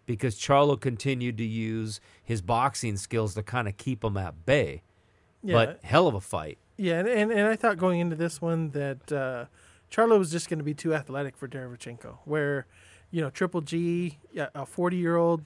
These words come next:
Speaker 2: plus forty-year-old Triple G is just not as athletic,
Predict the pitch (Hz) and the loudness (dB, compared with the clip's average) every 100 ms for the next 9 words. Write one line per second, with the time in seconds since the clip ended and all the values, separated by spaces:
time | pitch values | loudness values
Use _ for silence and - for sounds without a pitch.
0 | - 180 170 - 170 170 170 - - - | -4 -4 -4 -2 0 0 -2 -8 -20 -20
1 | _ _ 170 170 165 175 170 151 175 165 | _ _ 0 0 2 -2 -2 0 0 0
2 | 143 - 165 151 165 160 - - - - | -4 -12 -8 -2 0 0 -4 -14 -10 -4
3 | 160 139 156 156 156 | -4 -2 0 0 0